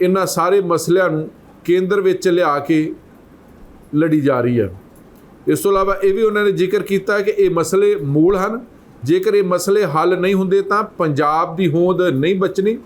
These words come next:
ਫਿਰ ਭਾਵੇਂ ਮੁ-, ਬਿਜਲੀ ਮੁਫਤ ਹੋਵੇ, ਆਟਾ ਦਾਲ ਮੁਫਤ ਹੋਵੇ, ਜਾਂ ਫਿਰ ਸਰਕਾਰ ਮਹੀਨੇ ਦਾ ਇੱਕ ਹਜ਼ਾਰ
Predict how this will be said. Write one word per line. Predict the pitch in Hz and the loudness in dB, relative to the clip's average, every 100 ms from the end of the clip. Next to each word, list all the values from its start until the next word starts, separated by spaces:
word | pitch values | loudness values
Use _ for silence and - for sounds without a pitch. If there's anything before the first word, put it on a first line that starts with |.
| - - - - - - | -18 -20 -20 -20 -10 0
ਫਿਰ | 175 208 | 0 0
ਭਾਵੇਂ | - 185 180 196 196 180 | -2 0 2 0 -2 -6
ਮੁ-, | 156 160 165 175 175 | -8 -4 0 -2 0
ਬਿਜਲੀ | 147 156 185 190 | 0 0 0 0
ਮੁਫਤ | 185 185 220 | -2 -2 0
ਹੋਵੇ, | 202 214 226 - - - - - | 2 0 -2 -10 -20 -20 -10 -4
ਆਟਾ | 220 214 196 | -4 -2 -2
ਦਾਲ | 190 185 175 | 0 0 0
ਮੁਫਤ | 165 170 - | 0 -2 0
ਹੋਵੇ, | 208 196 208 208 - - 127 | 0 2 0 -4 -16 -14 -4
ਜਾਂ | 175 196 | -2 -2
ਫਿਰ | 196 185 165 127 - - - - | 0 0 0 -2 -6 -20 -20 -14
ਸਰਕਾਰ | - - 165 175 170 190 196 | -8 -4 -2 0 0 0 0
ਮਹੀਨੇ | 196 170 185 | 0 0 0
ਦਾ | 196 180 | 0 0
ਇੱਕ | 180 180 | -2 0
ਹਜ਼ਾਰ | 202 202 175 165 175 | 0 2 2 0 -2